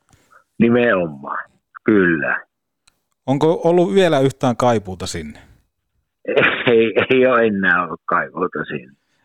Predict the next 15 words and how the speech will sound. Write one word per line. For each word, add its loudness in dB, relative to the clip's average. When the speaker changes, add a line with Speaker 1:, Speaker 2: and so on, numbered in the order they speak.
Speaker 2:
Eli 0
Nivalasta 0
ei 4
ole 2
vielä 2
otettu 0
yhteyttä, -2
että -8
tarvittaisiin -2
lomittajaa -2
tänne? -14
Speaker 1:
<laughs> -4
Ei 4
ole 2
otettu -2